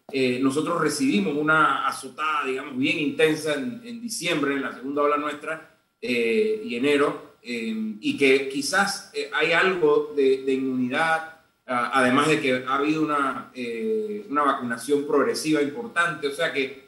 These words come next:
esos factores puedan haber, puedan haber hecho que no se haya dado de la forma, además de la restricción que dijimos, ¿no? Que la, la Delta, sin duda, eh, se retrasó en llegar aquí comparado con otros países.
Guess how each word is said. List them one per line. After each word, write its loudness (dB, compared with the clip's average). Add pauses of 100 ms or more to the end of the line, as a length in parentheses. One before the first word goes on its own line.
esos 0
factores -2
puedan 0
haber, 0
puedan 2
haber 0
hecho -2
que -2 (220)
no 2
se -2
haya 2
dado 4
de 4
la 2
forma, -2
además 0
de -4
la 2
restricción -4
que -4
dijimos, -2
¿no? -10
Que -10
la, -10
la -8
Delta, -4
sin -8
duda, -4 (160)
eh, -12
se -2
retrasó 0
en 0
llegar 2
aquí -4
comparado -2
con -8
otros -8
países. -8